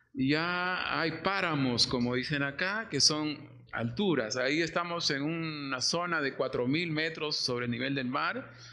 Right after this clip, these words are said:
Realmente es más frío que Santa Bárbara, donde estamos, más frío. Mi esposa me dice, "¿Ya tienes frío?". "Sí, pero a-, acá hace más frío".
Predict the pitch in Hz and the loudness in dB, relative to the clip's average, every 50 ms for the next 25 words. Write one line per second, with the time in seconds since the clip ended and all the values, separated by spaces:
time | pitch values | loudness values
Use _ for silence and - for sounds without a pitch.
0 | - - - 117 120 131 139 139 135 139 139 139 139 139 - 143 139 127 - 127 | -20 -12 -4 0 2 2 4 4 4 4 4 2 2 2 2 4 4 4 4 4
1 | 135 151 170 160 - - 175 196 202 190 196 196 190 175 190 - 139 - - 131 | 4 2 0 -2 -2 0 0 2 2 2 2 2 2 0 0 0 0 0 0 0
2 | 131 - 139 131 139 151 175 190 190 180 180 160 151 147 139 - 165 156 156 160 | 0 0 0 0 0 0 0 0 0 0 0 0 0 0 0 0 -2 -2 -2 0
3 | 165 151 127 120 135 143 135 - 151 147 147 147 175 220 240 - - - - - | 2 2 2 2 2 0 -2 -4 -2 0 2 2 2 0 -2 -6 -12 -18 -20 -20
4 | - - - - - 117 113 120 - 151 160 160 170 160 156 156 160 156 165 160 | -20 -20 -12 -4 0 0 0 4 4 4 4 4 2 2 4 2 2 2 4 4
5 | 160 156 156 - 165 185 196 185 196 202 214 220 220 214 226 226 226 - - - | 2 2 2 0 0 0 0 0 0 0 2 4 4 4 4 2 0 -4 -8 -10
6 | - - - - - - - - - 165 165 151 143 135 147 143 131 131 131 127 | -14 -20 -20 -10 -2 0 2 4 4 6 6 4 4 2 2 2 2 4 2 2
7 | 123 123 120 120 123 131 127 - 143 147 151 143 - 156 135 135 127 120 - 135 | 0 -2 -2 -2 -2 -2 0 2 0 2 0 0 0 0 2 2 0 0 0 0
8 | 139 135 117 101 95 - | 0 0 0 -2 -4 -8